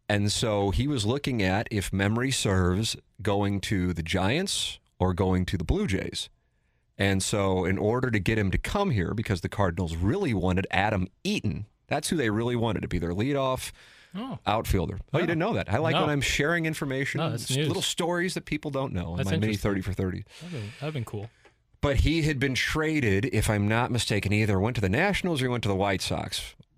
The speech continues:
Speaker 1: That's, that's, that's who was involved in the deal, and it was this monster haul in the trade.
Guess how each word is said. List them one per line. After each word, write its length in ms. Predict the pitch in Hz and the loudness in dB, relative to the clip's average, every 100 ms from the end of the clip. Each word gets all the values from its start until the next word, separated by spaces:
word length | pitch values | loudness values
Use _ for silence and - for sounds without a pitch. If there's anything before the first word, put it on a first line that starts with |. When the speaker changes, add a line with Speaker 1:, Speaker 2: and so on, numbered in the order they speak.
| - - | -20 -12
Speaker 1:
That's, 400 | 92 110 120 - | -2 -2 -2 -2
that's, 240 | 110 113 | -2 -2
that's 220 | 113 117 | -2 -2
who 80 | - | -2
was 140 | 110 98 | 0 2
involved 360 | 92 95 92 | 2 2 2
in 80 | 92 | 0
the 60 | 87 | 0
deal, 340 | 98 95 87 | 2 2 2
and 120 | 101 98 | 2 2
it 100 | 95 | 2
was 300 | 92 80 - | 2 0 -2
this 220 | 101 - | -2 0
monster 720 | 98 101 120 123 113 - 92 | 0 2 2 2 2 0 2
haul 360 | 82 98 90 82 | 4 2 2 2
in 80 | 85 | 0
the 80 | |
trade. 520 | - 110 92 82 - | 0 2 2 2 -2